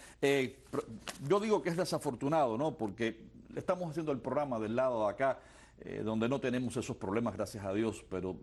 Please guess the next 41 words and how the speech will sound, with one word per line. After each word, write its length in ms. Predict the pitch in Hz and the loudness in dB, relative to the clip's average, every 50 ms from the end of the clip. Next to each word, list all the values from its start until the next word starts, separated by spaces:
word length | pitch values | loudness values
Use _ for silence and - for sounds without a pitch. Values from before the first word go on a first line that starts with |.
| - - - | -14 -14 -4
tenemos 360 | - 117 110 135 143 147 123 - - - - - - - - - | -2 -2 0 0 -2 -2 -6 -8 -14 -20 -20 -20 -20 -20 -18 -12
siempre 420 | - - 160 147 143 - 139 139 | -2 2 2 2 2 2 -2 2
que 80 | - 123 | 2 2
hablamos 420 | 117 120 127 135 143 139 127 107 | 2 4 2 2 2 0 -2 -2
de 60 | 127 | -2
estas 200 | 120 - - 123 | -4 -2 -4 -4
noticias, 500 | 120 117 101 - 135 123 - - 107 92 | -2 -2 0 0 0 0 0 -2 -2 0
a 80 | 95 110 | 0 0
mí 140 | 180 262 240 | 2 0 0
por 180 | - - 131 | 0 0 0
lo 80 | 135 131 | 0 2
menos 240 | 135 156 165 156 139 | 0 0 0 0 0
me 100 | 135 - | -2 -2
preocupa 420 | - - - - 185 139 143 - | -2 -4 0 0 0 0 0 -2
porque 340 | - 110 113 98 120 110 - - - - - - - | 0 -2 -2 0 -2 -2 -4 -6 -14 -20 -20 0 6
todos 280 | - 214 214 208 196 | 6 8 8 8 6
vivimos 380 | 165 160 143 151 170 170 165 139 | 6 6 4 4 2 0 0 0
en 100 | 139 117 | 0 0
Cuba 260 | - 127 113 107 113 113 - - - | 2 2 2 2 0 -2 -8 -10 -6
en 140 | 113 113 120 | -2 -2 0
un 60 | 131 | 0
momento 280 | 139 135 135 131 127 131 | 0 0 -2 0 0 0
determinado. 600 | 120 110 113 101 98 95 95 104 98 92 85 - - - - - - - - - - - - - - - | 0 0 0 0 0 0 0 2 2 2 0 -2 -6 -14 -20 -20 -20 -20 -20 -20 -20 -20 -20 -20 -16 2
Todos 360 | - 196 196 196 190 160 - | 4 4 4 4 2 -2 0
sabemos 480 | - 156 131 147 160 156 151 143 135 123 | 0 2 2 2 2 0 0 -2 -2 0
lo 220 | 117 117 113 - | 2 2 2 2
que 80 | - 123 | 0 -4
es 160 | 139 135 - | -4 -4 -2
tener 260 | - 123 117 127 131 | -2 0 2 2 2
dificultades 680 | 123 123 107 - 95 104 104 92 - 123 123 120 120 113 | 0 0 -2 -4 -4 -4 -4 0 0 0 2 2 0 -2
para 240 | - - 101 101 98 | -2 -2 0 0 0
obtener 520 | 90 87 - 101 98 113 120 113 - - - - - - | 0 0 -2 0 2 2 0 0 -2 -6 -16 -20 -16 -10
la, 260 | - 101 98 98 98 | -4 -2 -2 -2 -2
los 260 | - 107 95 95 92 95 | -2 -2 -2 -2 0 0
alimentos 540 | 98 95 104 120 127 107 - 107 - - | -2 -2 -2 -2 -2 0 -2 -2 -2 2
básicos 680 | - 135 135 - - - 80 - - 73 - - - - - | 2 2 2 2 -4 -10 -10 -12 -12 -14 -14 -14 -16 -14 -12
de 200 | 85 85 90 95 | -10 -6 -4 -4
alim-, 260 | 92 92 98 95 - | -2 -2 -4 -6 -8
el, 580 | - 87 80 78 73 - - - - - 87 - - | -8 -8 -10 -10 -10 -12 -16 -18 -14 -14 -14 -10 -6
en 140 | 117 110 104 | -6 -6 0
Cuba. 300 | - 143 131 104 85 - | 2 2 4 4 2 0